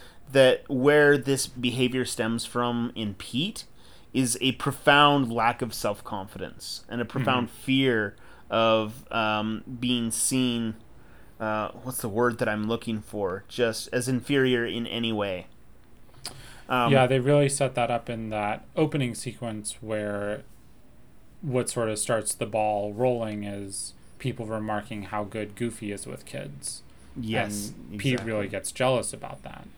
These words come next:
Speaker 1: Yes. And then he has that massive camper. Um, <laughs> that's just, you know, I'd love to have that camper. Um, you, but you show up and, I mean, you've got, you know, the five-star hotel wherever you, wherever you plug in at.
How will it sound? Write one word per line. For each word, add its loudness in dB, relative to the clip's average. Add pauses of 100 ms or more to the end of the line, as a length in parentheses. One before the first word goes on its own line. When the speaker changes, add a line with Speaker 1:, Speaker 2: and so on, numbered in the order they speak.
(680)
Speaker 1:
Yes. -4 (140)
And -2
then 4
he 2
has 4
that 0
massive 0
camper. -2 (680)
Um, -2 (240)
<laughs> -14
that's 0
just, -2 (640)
you 0
know, 8
I'd 6
love 8
to 4
have 10
that 4
camper. -2 (140)
Um, 2 (200)
you, 2
but 4
you -4
show 6
up 8
and, 2
I 2
mean, 2
you've -2
got, 6
you -6
know, -2 (120)
the -10
five-star 2
hotel 2 (300)
wherever 6
you, 2
wherever 0
you 0
plug 4
in 0
at. -4